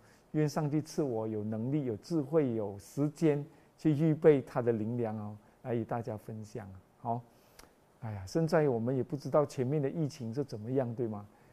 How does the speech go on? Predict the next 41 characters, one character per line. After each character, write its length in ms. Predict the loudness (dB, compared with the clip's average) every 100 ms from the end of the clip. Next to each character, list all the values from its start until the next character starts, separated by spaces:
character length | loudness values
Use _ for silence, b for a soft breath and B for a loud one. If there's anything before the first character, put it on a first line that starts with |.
| b -10
哎 120 | -8
呀， 160 | -6 -10 -14 -20 b b b -6
现 140 | 0
在 100 | 2
我 40 |
们 140 | 2 -2
看 240 | -2 -4 2
到 180 | 2 4
了 160 | 0
这 140 | 0 2
个 260 | 4 4 0 2
Omicron，Omicron 1600 | 4 6 8 8 6 4 -2 -10 _ 6 8 8 6 6 6 4
啊， 120 | -4 -2
Omicron 500 | 2 2 4 4 4 -2
啊， 160 | -6 -6 b b b
这 120 | -4 6
个 320 | 8 8 4 -4 b b b _ _
病 180 | 4 4
毒 320 | 6 4 4 -4 -20 _ _ -6
又 100 | -4
不 100 | 0
懂 220 | 0 0
是 840 | 6 10 12 12 12 10 10 8 6
真 160 | 6
的 60 | 6
是 120 | 4
这 140 | 4 6
么 480 | 6 6 6 6
严 260 | 6 4 4
重 220 | 6 6
没 140 | 6 4
有 120 | 4
啊？ 240 | 2 0 0
全 280 | 2 4
世 220 | 2 0 0
界 240 | 2 4
又 100 | 4
好 200 | 2 2
像 200 | 2 0
很 280 | 0 -4 -6
恐-， 340 | -2 -2 -2